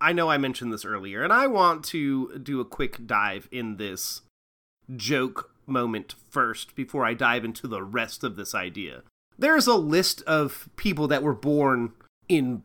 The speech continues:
March. And I can only assume, based on the list of names, that these people did something important for humanity. I may not know what that thing is that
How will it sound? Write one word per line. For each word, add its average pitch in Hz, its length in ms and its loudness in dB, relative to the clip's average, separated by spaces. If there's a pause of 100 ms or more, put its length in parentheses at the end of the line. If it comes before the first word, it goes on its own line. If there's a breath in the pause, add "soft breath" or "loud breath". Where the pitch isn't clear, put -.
March. 104 580 -8 (600)
And 170 320 4 (160)
I 175 100 6
can 175 300 0
only 202 400 2
assume, 143 600 2 (140)
based 139 400 -2
on 123 680 -2
the 113 340 -4
list 139 480 -2
of 139 160 -2
names, 113 440 -4
that 139 240 -6
these 247 240 -2
people 165 340 -2
did 131 220 -2
something 110 520 -4 (200)
important 110 640 -6 (140)
for 135 360 -2
humanity. 92 600 -8 (960)
I 151 180 10
may 151 200 4
not 151 220 6
know 135 260 2
what 123 420 -2
that 123 240 -2 (240)
thing 127 280 0
is 123 380 -4
that - 260 -4